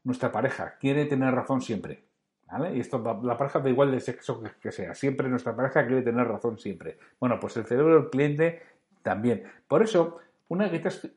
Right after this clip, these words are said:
que has fijado una imagen, jo, crea una imagen de profesional. Si te has ganado la imagen de profesional, te la vas a se-, a seguir manteniendo durante muchísimo tiempo. En la quinta ley de Ries y Group es la ley de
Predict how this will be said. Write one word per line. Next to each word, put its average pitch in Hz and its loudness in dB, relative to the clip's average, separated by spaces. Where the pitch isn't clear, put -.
que - 0
has - 0
fijado 175 0
una 147 2
imagen, 143 0
jo, - -14
crea 151 -2
una 156 -2
imagen 143 -6
de 139 -6
profesional. 147 -6
Si 107 -12
te 101 -6
has 143 -4
ganado 151 -2
la 127 -2
imagen 143 -6
de 151 -4
profesional, 156 -10
te 98 -10
la 95 -6
vas 107 -10
a - -18
se-, 110 -14
a 110 -12
seguir 120 -4
manteniendo 117 -2
durante 101 -4
muchísimo 98 -10
tiempo. - -14
En 131 6
la 135 6
quinta 190 4
ley 190 6
de 107 -8
Ries 143 0
y 143 -2
Group 151 -4
es 147 -2
la 139 4
ley 165 8
de 165 6